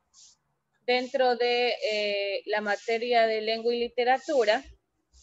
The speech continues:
Les voy a crear la asignación para que ustedes dentro de esa asignación me dejen esta actividad, ¿no? Entonces voy a crear la asignación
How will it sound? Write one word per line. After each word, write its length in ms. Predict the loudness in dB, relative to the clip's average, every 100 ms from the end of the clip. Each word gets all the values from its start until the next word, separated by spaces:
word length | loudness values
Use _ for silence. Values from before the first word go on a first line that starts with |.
| -20 _ -12
Les 120 | -6
voy 220 | 2 4
a 100 | 4
crear 240 | 4 4 6
la 100 | 4
asignación 680 | 4 -4 -6 -6 -4 -4 0
para 240 | 2 2
que 80 | -2
ustedes 340 | -2 -2 0
dentro 320 | -4 -4 -2
de 80 | -2
esa 160 | -2 -8
asignación 720 | -10 -10 -8 -8 -6 -8 -8 _ _ _ _ -6
me 240 | 2 4
dejen 380 | 6 4 0 -2
esta 260 | -4 -2 -4
actividad, 560 | -2 -6 -2 0 0
¿no? 260 | -4 -8 -10 _ _
Entonces 340 | -12 -6 -4
voy 160 | 0 0
a 100 | 0
crear 220 | 0 2
la 80 | 0
asignación 560 | -2 -8 -8 -8 -8